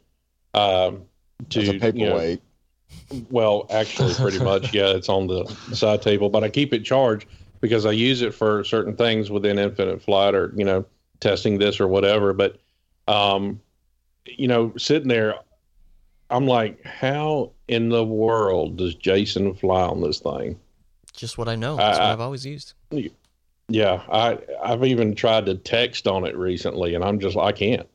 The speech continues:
Speaker 3: <laughs>
Speaker 1: I can't.
Speaker 2: Well, up
Speaker 1: After using the
Speaker 2: until,
Speaker 1: six
Speaker 2: you know,
Speaker 1: Plus.
Speaker 2: two weeks ago, I'd done everything on, on a phone as well. So.
Speaker 1: Oh, yes. Congratulations to Joe for
Speaker 2: Yes.
Speaker 1: finally getting his iPad Pro.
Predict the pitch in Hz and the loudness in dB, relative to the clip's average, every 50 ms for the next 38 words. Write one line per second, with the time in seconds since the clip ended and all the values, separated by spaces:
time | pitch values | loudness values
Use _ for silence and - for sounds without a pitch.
0 | _ _ _ - - - - 185 - - 294 - - 254 - - 185 190 - - | _ _ _ -18 -12 -8 -8 -8 -8 -10 -12 -14 -16 -14 -6 -4 -4 -4 -2 0
1 | 196 202 190 - - 185 190 202 175 165 147 131 117 117 113 135 127 120 113 104 | 0 2 2 2 2 2 2 2 2 2 2 2 4 4 4 4 4 4 4 2
2 | 104 110 98 - - _ 101 101 123 120 117 107 101 98 - _ - - 151 131 | 2 0 0 -2 -6 _ 0 2 4 4 4 2 0 -2 -4 _ -6 -4 -2 0
3 | 123 147 233 - - - 95 104 104 104 101 98 101 113 110 98 98 95 98 98 | 0 -2 -2 -4 -6 -4 0 0 2 2 2 2 2 0 0 0 -2 0 0 0
4 | 92 95 95 95 101 98 95 87 87 85 85 85 82 80 71 76 87 85 82 82 | 0 -2 -2 -2 -2 -2 0 0 0 0 0 -2 -2 -4 -2 -2 -2 -2 -4 -2
5 | - 95 92 87 78 76 82 92 90 87 101 135 143 92 82 87 104 110 - _ | -2 -2 -2 0 -2 -4 -6 -2 0 2 2 4 4 2 2 0 -2 -4 -8 _
6 | _ - - 78 73 73 76 76 76 78 - - - 120 143 165 156 110 95 98 | _ -6 -2 0 0 0 0 0 -2 -2 -6 -2 0 2 2 4 4 2 2 2
7 | 117 139 135 - - - 113 110 113 120 127 123 120 113 113 117 123 123 - 117 | 2 2 2 0 0 0 2 2 2 2 2 2 2 2 2 2 2 0 -2 -6
8 | 101 95 110 101 92 101 104 117 139 98 95 90 90 - - 107 110 120 113 107 | -6 -4 -4 -4 0 0 2 2 2 2 0 -2 -4 -4 -4 -2 -2 0 0 0
9 | 101 107 113 101 92 104 98 95 101 107 104 - 120 110 104 110 - 107 107 123 | 0 0 0 0 0 -2 0 0 0 0 0 0 0 0 0 0 -2 0 0 2
10 | 143 - - | 0 0 -2